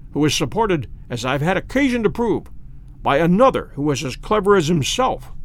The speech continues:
As long as this man has no idea that anyone can have a clue, there is some chance of securing him." But if he had the slightest suspicion, he would change his name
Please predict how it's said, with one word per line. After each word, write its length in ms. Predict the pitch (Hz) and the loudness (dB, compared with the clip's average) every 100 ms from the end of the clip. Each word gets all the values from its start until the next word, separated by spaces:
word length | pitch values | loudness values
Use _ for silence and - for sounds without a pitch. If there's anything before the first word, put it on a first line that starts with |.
| - - - - - - - - | -10 -10 -10 -14 -16 -16 -16 -14
As 100 | 117 | -6
long 240 | 135 220 269 | 2 4 4
as 80 | |
this 220 | 196 254 - | 2 0 2
man 180 | 247 | 2
has 180 | 214 175 | 4 4
no 240 | 143 220 240 | 4 4 4
idea 440 | 233 156 240 196 | 4 2 4 4
that 180 | 160 - | 2 -2
anyone 340 | 233 247 226 | -2 2 0
can 120 | 208 180 | 2 2
have 160 | 180 | 2
a 60 | 151 | 0
clue, 500 | - 285 269 151 120 - - - - - | -2 2 4 4 2 -6 -18 -18 -18 -16
there 160 | - 120 | -6 -4
is 100 | 147 | 0
some 240 | - 262 | 4 4
chance 300 | - 175 175 | 4 2 2
of 100 | 156 | -2
securing 480 | - 151 - 269 135 | -2 -2 0 0 0
him." 220 | 78 - - - - - - - - - | -4 -12 -16 -16 -16 -18 -18 -16 -16 -8
But 80 | 117 | -4
if 80 | 147 | 0
he 120 | 160 | 2
had 160 | 175 185 | 2 2
the 100 | 160 | -2
slightest 500 | - 180 269 180 - | -2 2 4 4 0
suspicion, 580 | 175 - 170 - 85 - - - - | -4 0 -2 -2 -8 -16 -20 -20 -2
he 80 | |
would 160 | 147 123 | -2 0
change 300 | - 247 240 | 0 2 2
his 160 | 220 175 | 2 4
name 360 | 208 208 175 | 4 4 2